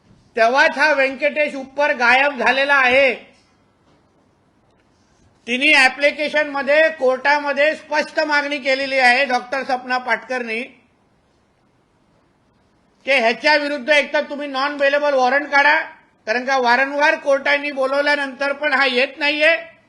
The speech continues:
आणि तिने थेट तिच्या ॲप्लिकेशनमध्ये उल्लेख केलेला आहे की ह्याचा, ह्याला डॉ-, ह्याला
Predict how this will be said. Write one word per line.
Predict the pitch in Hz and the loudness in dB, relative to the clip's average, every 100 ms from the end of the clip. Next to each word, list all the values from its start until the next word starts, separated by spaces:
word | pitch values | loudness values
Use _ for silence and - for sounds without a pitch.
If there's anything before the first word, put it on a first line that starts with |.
| _ _ _ _ _ _ _ _ _ _ _ _ _ _ _ _ _ _ _ _ _ _ _ _ _ _ _ _ _ _ | _ _ _ _ _ _ _ _ _ _ _ _ _ _ _ _ _ _ _ _ _ _ _ _ _ _ _ _ _ _
आणि | 190 262 277 | -4 -4 -4
तिने | 277 277 311 - | -8 -6 -8 -2
थेट | 240 339 330 - _ _ _ _ _ _ _ _ _ - | 2 4 2 -12 _ _ _ _ _ _ _ _ _ -14
तिच्या | 254 294 | -2 4
ॲप्लिकेशनमध्ये | 285 277 269 285 262 277 269 269 269 | 4 2 -6 -4 -2 -2 -2 -2 -2
उल्लेख | 254 254 254 254 | -2 -2 -2 -2
केलेला | 233 240 262 | -4 0 0
आहे | 277 302 - - _ _ _ _ _ _ _ _ _ _ _ _ _ _ _ | 2 0 -4 -20 _ _ _ _ _ _ _ _ _ _ _ _ _ _ _
की | 262 | -2
ह्याचा, | 247 214 214 269 277 294 - - | 2 2 0 4 4 4 0 -8
ह्याला | 180 233 262 285 | -2 4 4 4
डॉ-, | 233 233 - - _ _ - | 2 -2 -4 -16 _ _ -14
ह्याला | 190 220 247 | -4 0 2